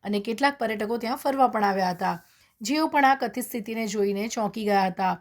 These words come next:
અને આ રીતે કોણે અહીં આ વેસ્ટ નાખ્યો હશે, એ પણ એક પ્રશ્ન છે. અને મહત્વની વાત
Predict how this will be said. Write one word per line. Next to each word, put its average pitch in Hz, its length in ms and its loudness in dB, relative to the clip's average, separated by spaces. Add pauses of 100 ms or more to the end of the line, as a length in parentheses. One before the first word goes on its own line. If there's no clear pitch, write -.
(340)
અને 208 160 -4
આ 220 240 4
રીતે 247 280 0
કોણે 240 360 -2
અહીં 233 280 2
આ 214 40 0
વેસ્ટ 220 280 0
નાખ્યો 214 320 -2
હશે, 214 260 2 (480)
એ 285 100 -2
પણ 277 200 4
એક 262 160 0
પ્રશ્ન 226 340 -2
છે. 180 200 -2 (500)
અને 294 160 2
મહત્વની 285 520 2
વાત 185 300 0